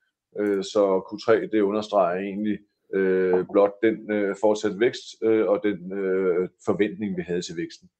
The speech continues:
Øh, og vi fortsætter med at udvikle og eksekvere på porteføljen, øh, for at sikre den fremtidige vækst, og det vil sige, vi har jo ambitiøst, øh, vækstmål i forhold til at udbygge vores pipeline,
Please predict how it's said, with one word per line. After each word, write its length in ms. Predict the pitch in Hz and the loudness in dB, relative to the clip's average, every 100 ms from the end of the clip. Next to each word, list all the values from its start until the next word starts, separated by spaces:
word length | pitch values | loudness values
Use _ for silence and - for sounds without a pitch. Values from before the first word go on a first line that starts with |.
| _ _ _ _ - | _ _ _ _ -4
Øh, 360 | 98 95 95 | -2 -2 -2
og 640 | 92 98 101 98 98 95 98 | 0 2 4 2 0 0 -2
vi 60 | 107 | 2
fortsætter 600 | 123 127 123 120 107 92 - _ _ _ | 6 6 6 4 4 2 -2 _ _ _
med 120 | 104 | -2
at 60 | 104 | 0
udvikle 580 | 120 120 127 107 117 101 | 0 4 6 6 4 4
og 80 | 95 | 2
eksekvere 460 | 95 87 110 113 | -2 -2 0 0
på 80 | 95 | -2
porteføljen, 520 | 101 98 123 135 147 143 - | -2 0 0 0 -4 -10 -6
øh, 340 | 110 107 104 101 - | -2 0 0 -2 2
for 220 | 101 101 | 2 2
at 60 | |
sikre 260 | 98 110 113 | -4 -6 -6
den 140 | 110 - | -8 -8
fremtidige 360 | 104 107 104 | -10 -6 -2
vækst, 300 | 107 110 - | 0 -2 -4
og 120 | 85 98 | -2 -2
det 100 | 98 | -2
vil 80 | |
sige, 280 | 98 104 101 101 _ _ _ - | -2 0 0 -2 _ _ _ -6
vi 100 | 101 | 0
har 80 | 101 | 2
jo 100 | 90 | 2
ambitiøst, 680 | 95 95 117 101 98 - | 0 0 4 4 2 0
øh, 320 | 101 85 101 | 2 4 4
vækstmål 640 | 101 101 - 107 87 95 90 | 4 2 0 -2 0 -2 -2
i 40 | |
forhold 320 | 98 98 90 | 0 2 2
til 120 | 98 | 2
at 40 | 98 | 2
udbygge 300 | 101 101 90 | 2 0 0
vores 160 | 90 | -2
pipeline, 500 | - 107 120 120 110 | 2 2 4 0 -2